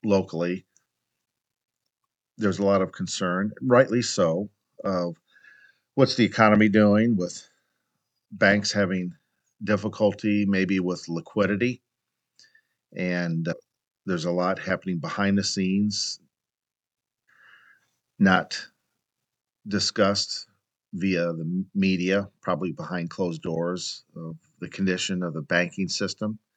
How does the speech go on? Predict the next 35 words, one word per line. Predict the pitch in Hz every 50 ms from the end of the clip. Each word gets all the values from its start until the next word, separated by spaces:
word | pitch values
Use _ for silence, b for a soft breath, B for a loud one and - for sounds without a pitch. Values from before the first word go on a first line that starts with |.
| _ _ _ _ _ _ _ _ _ -
worldwide, | 101 95 95 90 90 82 82 85 85 85 87 92 95 95 92 _ _ _ _ _ _ _ _ _ _ _ _ _ _ _ _ _ _ -
but | 82 80 - - _ _ _ _ -
especially | 98 - - - 104 90 - - 95 90
here | 78 78 90 92 85 85 85 87 87 - -
in | - 95
the | 90 87
United | 85 82 82 82 80 73
States. | - - - 110 107 110 110 - - - - _ _ _ _ _ _ _ _ _ _ _ _ _ _ _ _ _ _ _ _ _ _ _ _ _ _ _ _ _ - B B B B B B B B
I | 120 120
can | 117 - 110
imagine | 107 98 104 107 107 107 85 104 101
these | 98 95 92 87
closed | - - - 107 101 90 -
door | 98 87 87
meetings | 90 107 123 117 107 104 101 87
as | 92 90 82
they | - 92 87
don't | 101 101 90 -
want | 92 92 92 _ _ _ -
the, | 87 82 _ _ _
the | - 104
public | 87 - - 110 101 92 90 -
to | - -
panic | - - - 123 110 107 107 107 104 104
and | 101 85
have | - 92 85 78
runs | 90 98 101 104 107 104 -
on | 92 92 92
banks, | 87 - 95 90 90 95 101 - - - - - _ _ _ _ _ _ _ _ _ _ -
start, | - - - 107 95 95 82 -
uh, | 104 92 87 87 85 _ _ _ _ _ _ _ _ _
pulling | - - 117 104 104 95 92
money | 95 98 98 98 92
out | 90 87 87 87
of | 87 85